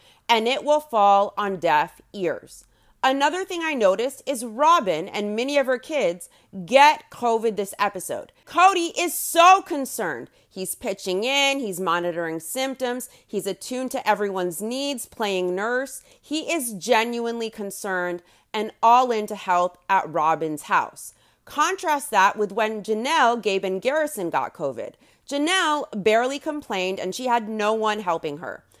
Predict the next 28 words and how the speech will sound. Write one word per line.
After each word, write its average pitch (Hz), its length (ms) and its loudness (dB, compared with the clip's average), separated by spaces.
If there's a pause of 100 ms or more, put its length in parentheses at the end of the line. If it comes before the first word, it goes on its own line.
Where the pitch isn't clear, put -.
(280)
Cody 339 320 2
probably 247 500 0
didn't 226 280 -2
stop 226 400 2
in 214 200 -2
once 202 380 -4
to 240 120 -6
help, 180 440 2 (300)
but 277 180 0
for 302 180 6
Robin 262 540 4
and 214 160 -2
their 311 200 4
kids, 165 460 -4 (200)
Cody 240 720 0
was 196 220 -2
all 180 300 4
in. 156 320 -4 (280)
He 320 180 -6
told 339 320 2
Gabe 320 440 0
last 294 480 4
season 165 360 -4
that 196 140 -2
if 240 160 -8
Janelle 285 680 -2
got 262 320 2
sick, 185 400 -2